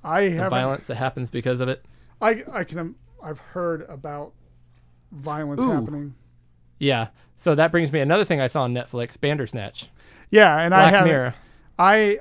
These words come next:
Speaker 1: I love Black Mirror, but I'm only through, like, season two.
Speaker 2: I've never even heard of Black Mirror. I only saw, I only
Speaker 1: Oh,
Speaker 2: even turned
Speaker 1: yeah.
Speaker 2: this on because I heard
Speaker 1: There's
Speaker 2: there's
Speaker 1: some
Speaker 2: a, there's a Z X programming episode, or I thought it was just a movie.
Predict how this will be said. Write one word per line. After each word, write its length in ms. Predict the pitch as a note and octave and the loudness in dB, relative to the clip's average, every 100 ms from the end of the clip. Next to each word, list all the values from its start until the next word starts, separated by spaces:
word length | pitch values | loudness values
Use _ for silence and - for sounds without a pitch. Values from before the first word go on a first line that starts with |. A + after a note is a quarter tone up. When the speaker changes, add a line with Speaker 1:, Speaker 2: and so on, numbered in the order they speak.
| - | 2
Speaker 1:
I 120 | G#3 | 2
love 280 | A3 G#3 D#3 | 4 2 2
Black 260 | F3+ E3+ | -2 -2
Mirror, 340 | F#3 F#3 C#3+ C#3+ | -2 -4 -4 -6
but 160 | E3 | -4
I'm 180 | D#3 D#3+ | -4 -4
only 200 | E3 F3 | -6 -6
through, 800 | D#3+ - D#3+ E3 D#3+ D#3+ D#3+ D#3 | -8 -8 -4 -2 -2 -2 -4 -4
like, 380 | D3 C#3+ C#3+ - - | -6 -6 -8 -12 -20
season 440 | - G3+ E3 D3+ | -14 -8 -6 -6
two. 320 | C#3 E3 F3 G#3 - - - | -4 -2 -2 -4 -18 -20 -6
Speaker 2:
I've 160 | E3+ | -2
never 160 | E3 D#3 | 0 0
even 120 | C#3+ | -4
heard 180 | - F#3 | -2 -2
of 80 | D3+ | 0
Black 240 | C3+ B2 | -2 -2
Mirror. 220 | C3 A#2 | -4 -4
I 100 | B2 | -2
only 300 | D3 E3 E3+ | 0 2 2
saw, 320 | D#3 E3 D3+ D3 | 4 4 4 4
I 80 | |
only 180 | D#3+ F#3 | 4 4
Speaker 1:
Oh, 40 | F3 | 2
Speaker 2:
even 180 | D#3+ | 2
turned 180 | D3 F3 | 0 0
Speaker 1:
yeah. 60 | D3+ | 0
Speaker 2:
this 100 | C#3 | 0
on 240 | D#3+ D3 | 0 0
because 600 | C3+ B2+ E3+ D#3 B2+ B2 | -4 -2 0 2 0 -2
I 100 | C3 | -6
heard 340 | C3 C#3 C3 C3+ - - - - | -2 -2 -4 -10 -18 -20 -20 -10
Speaker 1:
There's 240 | - G3+ D3+ | 2 4 4
Speaker 2:
there's 140 | D#3+ | 4
Speaker 1:
some 100 | F3 | 2
Speaker 2:
a, 40 | E3 | 2
there's 180 | E3 | 4
a 180 | D3+ C3+ | 4 2
Z 200 | C3 C3 | 0 -2
X 400 | D#3 D#3+ D#3 - - - - - | 0 0 -2 -12 -20 -20 -20 -2
programming 840 | F3+ E3 D3+ D3 C#3+ C#3 C3 C3 - | 2 2 2 0 0 -2 -2 -6 -6
episode, 500 | D#3+ D3 C3+ C#3+ B2 | -6 -4 -4 0 0
or 120 | A#2+ B2+ | 0 -2
I 120 | C3 | 0
thought 140 | - | 2
it 60 | C3+ | 2
was 140 | C3+ | -2
just 180 | B2+ B2+ | -6 -6
a 60 | A#2+ | -4
movie. 400 | B2+ D#3 A2 | -4 -4 -6